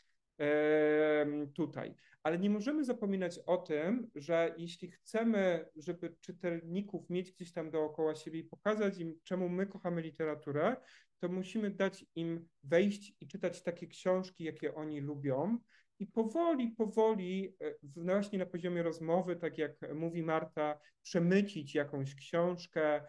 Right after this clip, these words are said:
e, polecić coś tutaj, e, być takim bardziej opiekunem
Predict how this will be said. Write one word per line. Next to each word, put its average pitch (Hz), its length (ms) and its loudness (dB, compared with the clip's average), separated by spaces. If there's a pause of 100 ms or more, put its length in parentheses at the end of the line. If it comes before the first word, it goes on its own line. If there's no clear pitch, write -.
(260)
e, 143 220 0
polecić 180 720 4
coś 170 300 -4
tutaj, 151 600 2 (300)
e, 151 520 2
być 202 260 0
takim 196 320 -2
bardziej 196 600 2 (160)
opiekunem 196 1040 2